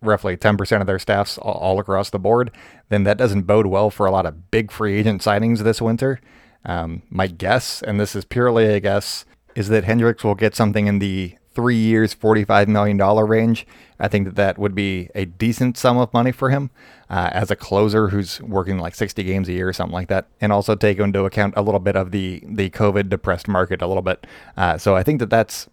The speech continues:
probably around what he's looking at, and would one year at eighteen, it'd be a higher average annual value, one year at eighteen, than the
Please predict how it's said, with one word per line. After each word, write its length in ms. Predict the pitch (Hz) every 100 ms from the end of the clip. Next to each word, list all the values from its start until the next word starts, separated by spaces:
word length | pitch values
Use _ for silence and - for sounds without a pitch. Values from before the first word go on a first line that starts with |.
| -
probably 560 | - 104 117 120 123
around 540 | 113 95 92 104 110 104
what 120 | 101
he's 140 | 101
looking 340 | 98 101 104 101
at, 220 | 101 95 - - _
and 300 | 98 90 87 -
would 500 | - 107 95 104 98 -
one 460 | 98 92 101 107
year 180 | 104 101
at 80 | 101
eighteen, 580 | 107 110 - 117 123 123
it'd 160 | - 101
be 200 | 110 104
a 100 | 92
higher 360 | 98 98 98 90
average 320 | 95 95 95
annual 300 | 90 90 98
value, 340 | 117 131 135
one 220 | 127 104 110
year 120 | 110
at 80 | 110
eighteen, 380 | 110 127 123
than 180 | 98 92
the 300 | 92 90 85